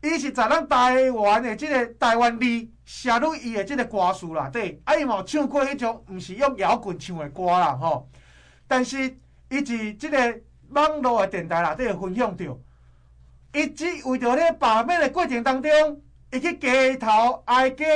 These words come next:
挨户，佮当作咧选举，拜托大家出来当无同意的时阵，有人讲：“你哪会平常时用看无？即摆要逐日罢免才出来行？”吼。啊，平常时较好，你，你毋接，你无咧服务，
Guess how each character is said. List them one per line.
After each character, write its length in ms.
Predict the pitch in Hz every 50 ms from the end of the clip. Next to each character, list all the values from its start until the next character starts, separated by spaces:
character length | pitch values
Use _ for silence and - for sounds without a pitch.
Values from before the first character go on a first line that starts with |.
| 311 311
挨 240 | 240 220 196 196 208
户， 80 | 214 240 226
佮 180 | 220 254 277
当 160 | 277 302 269 254
作 80 | 285
咧 140 | 269 269 269
选 260 | 262 - 240 214 214
举， 140 | 220 285 262
拜 160 | - 294 277
托 100 | 262 262
大 140 | - - 185
家 280 | 165 185 185 185 185 - -
出 120 | - 254
来 120 | 254 226 220
当 260 | 277 262 233 214 180
无 160 | 185 180 175
同 220 | 180 180 175 175
意 80 | 175 170
的 60 | 160
时 120 | 156 165 139
阵， 220 | 135 170 170 170
有 60 | 170 180
人 180 | 165 170 175
讲 280 | 175 190 185 185 180 180 - - _ _ - - - - - _ _ _ -
：“你 160 | - 349 330
哪 240 | 285 370 370 349 302
会 240 | 240 185 135 - - -
平 180 | - 277 269 294
常 240 | 285 285 269 269 269
时 160 | - - 220
用 200 | 233 247 262 240
看 300 | - - 359 370 320 262
无？ 340 | 226 226 214 233 247 247 247 - - _ _ _ _ - - - - _ - _ _ _ - - -
即 140 | - 320 330
摆 100 | 359 359
要 320 | 349 339 349 330 320 320
逐 340 | - - _ - 233 226 302
日 40 | 330
罢 280 | - - 277 233 233
免 140 | 247 330 320
才 100 | 311 311
出 120 | 302 302
来 180 | 320 294 262 247
行？” 440 | 233 - 202 180 170 165 165 170 170 - - - - _ - - - - - _ -
吼。 340 | - 208 196 160 131 - - - - - _ _ _ - - _ _ _ - - - - - -
啊， 260 | 240 269 277 269 269
平 200 | 269 - 302 320 269
常 180 | 311 311 302
时 140 | - 247 269
较 80 | - 330
好， 180 | 349 339 285
你， 160 | 294 339 339 320
你 140 | 339 330
毋 100 | 285 254
接， 160 | 202 - 285 269 240 - - - - _ _ - _ - - -
你 240 | - 254 302 330 311
无 120 | 233 220 240
咧 80 | 302 285
服 80 | 226 208 196
务， 260 | 190 196 196 196 202